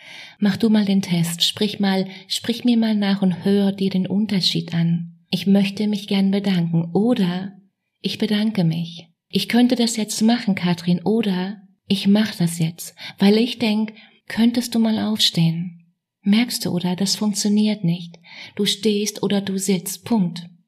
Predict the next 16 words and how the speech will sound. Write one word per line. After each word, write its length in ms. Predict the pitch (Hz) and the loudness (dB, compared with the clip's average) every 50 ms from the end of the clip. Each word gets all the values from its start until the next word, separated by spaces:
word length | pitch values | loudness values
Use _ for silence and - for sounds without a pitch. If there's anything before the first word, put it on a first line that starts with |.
| _ _ _ - - - - - - - | _ _ _ -20 -20 -20 -20 -20 -10 -4
Du 100 | - 214 | -2 -2
könntest 640 | 208 - 220 240 247 254 247 - 208 202 - - - | -2 0 2 2 4 4 2 0 -2 -4 -4 0 4
nicht 480 | 196 208 220 226 233 226 - - - - | 6 8 10 10 8 8 6 2 -4 -2
versuchen 580 | - 208 208 202 - 208 196 196 - 190 190 | 0 0 0 2 0 -2 -2 -2 -4 -4 -4
aufzustehen, 680 | 196 202 214 - - - - 170 170 170 175 170 170 180 | -4 -6 -8 -8 -8 -6 -4 -2 -2 -2 0 0 0 0
nein, 340 | 180 190 185 185 180 180 175 | 0 -2 0 0 0 -2 0
und 180 | - 180 - - | -2 -4 -4 -4
auch 160 | 175 - 185 | -4 -2 -2
nicht 240 | 190 180 196 180 175 | -2 0 0 0 0
wollte, 360 | 196 202 214 220 202 185 180 | 0 0 0 -2 -2 -2 -2
sollte, 380 | 170 180 180 180 180 180 185 | -2 -2 -2 -2 -2 -2 -2
müsste, 340 | 180 190 196 196 202 - 180 | 0 0 0 -2 -2 -4 -4
hätte 340 | 175 170 190 185 170 175 - | -2 -2 -2 -4 -4 -4 -2
und 180 | - 170 170 170 | -2 0 0 0
so 160 | 175 170 170 | -2 -2 0
weiter. 340 | 180 185 185 185 165 156 | 0 -2 -2 -2 -4 -6